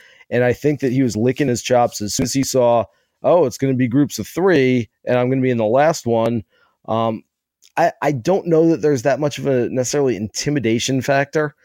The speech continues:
You know, I don't, I don't think Francisco, Francesco Molinari, uh, played worse down the stretch because Tiger was there, but I think it's comfortable for Tiger, first of all, and secondly,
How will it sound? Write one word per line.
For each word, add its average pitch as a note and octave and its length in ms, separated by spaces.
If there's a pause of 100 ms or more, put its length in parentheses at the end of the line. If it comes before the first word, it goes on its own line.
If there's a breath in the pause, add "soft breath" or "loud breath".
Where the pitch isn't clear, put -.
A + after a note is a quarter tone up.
(260 soft breath)
You B2+ 100
know, C3 100
I C3+ 100
don't, D3 160
I D3+ 100
don't D3 180
think B2+ 180
Francisco, B2 640
Francesco B2+ 440
Molinari, A#2 640 (460 soft breath)
uh, A#2 300 (360)
played D3+ 340
worse A#2 200
down B2 160
the A2+ 80
stretch B2 340
because A#2 220
Tiger A#2+ 420
was C#3 200
there, D3 240
but C3 480 (640)
I B2 100
think C3 140
it's G#2+ 140
comfortable F#3 640
for F3 160
Tiger, D3+ 340
first C3+ 360
of A#2 60
all, A#2 180
and A2+ 100
secondly, A#2+ 680